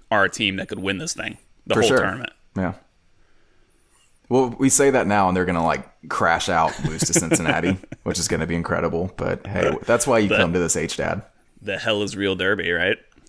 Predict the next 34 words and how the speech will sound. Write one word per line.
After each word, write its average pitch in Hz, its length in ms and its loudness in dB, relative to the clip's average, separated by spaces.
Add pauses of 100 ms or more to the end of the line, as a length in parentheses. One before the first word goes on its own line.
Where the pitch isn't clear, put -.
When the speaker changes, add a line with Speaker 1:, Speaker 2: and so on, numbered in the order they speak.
Speaker 2:
Very 143 220 4
exciting. 92 600 0
Very 110 180 2
exciting. 92 260 0
I 110 40 2
don't 151 120 4
know 135 180 4
how 117 160 4
that 98 160 0
will 95 80 0
translate 92 500 2
outside 82 420 -2
of 78 100 -4
Ohio. - 640 -6
They 92 100 -2
haven't 87 220 -4
gotten 73 240 -4
too 87 160 -4
familiar 80 440 -4
yet 64 220 -4
with - 160 -10
each - 140 -8
other, 90 200 -6
I 92 40 -4
don't 90 140 -6
think. 98 360 -6
But, 101 180 -6
uh, 104 260 -4 (440)
it's 95 100 0
still, - 280 0
they'll, 98 200 0
they'll 90 200 2
have 85 180 -2
some, 85 380 -4